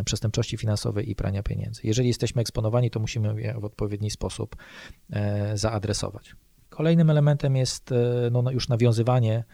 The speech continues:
w ustawie się to nazywa, stosunków gospodarczych. E, i tutaj, aby nawiązać te stosunki gospodarcze, już zaczyna się konkretne,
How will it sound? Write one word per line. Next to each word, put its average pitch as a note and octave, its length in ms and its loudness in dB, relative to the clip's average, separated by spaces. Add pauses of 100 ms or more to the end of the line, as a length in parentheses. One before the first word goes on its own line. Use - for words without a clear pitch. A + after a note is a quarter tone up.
(280)
w A2+ 180 -6
ustawie A2 260 -2
się A#2 100 -4
to A2+ 60 -2
nazywa, A2 280 0
stosunków A2+ 460 -4
gospodarczych. A2+ 600 0 (580)
E, A2 360 2 (140)
i A2 500 -2
tutaj, A#2 200 0
aby A2 200 2
nawiązać A2 420 2
te G#2 100 -6
stosunki - 400 -6
gospodarcze, A2 540 0
już A2+ 100 4
zaczyna A#2+ 340 2
się - 120 -2
konkretne, A#2 600 2